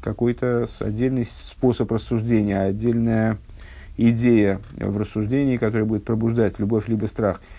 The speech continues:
Кшемизбойнен бой мейр эйса лиз галис, лиз галис. Когда человек размышляет в данном направлении,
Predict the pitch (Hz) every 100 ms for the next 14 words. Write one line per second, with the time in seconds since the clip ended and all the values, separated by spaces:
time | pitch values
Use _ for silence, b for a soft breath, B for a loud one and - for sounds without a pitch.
0 | B B - 120 120 113 156 190 160 131
1 | 117 170 147 123 143 151 117 - 147 156
2 | 143 131 147 135 120 120 117 117 113 55
3 | 95 127 147 135 127 120 113 - - 123
4 | 123 117 127 120 117 120 123 - 120 104
5 | 101 - 104 113 107 101 104 98 120 190
6 | 226 214